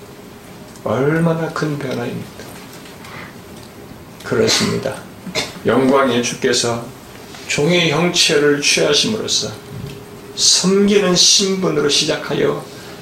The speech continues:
섬기는 신분으로 끝내셨습니다. 십자가에 죽으심으로써. 여러분, 계속 생각하십시오.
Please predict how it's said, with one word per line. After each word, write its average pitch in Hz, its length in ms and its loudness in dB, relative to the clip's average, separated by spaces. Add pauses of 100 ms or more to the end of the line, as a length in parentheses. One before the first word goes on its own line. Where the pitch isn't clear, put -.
섬기는 254 680 6
신분으로 240 840 2 (140)
끝내셨습니다. 220 1040 -2 (1120)
십자가에 120 960 -2 (440)
죽으심으로써. - 760 -4 (2250)
여러분, 160 400 4
계속 143 380 0
생각하십시오. 131 1120 -2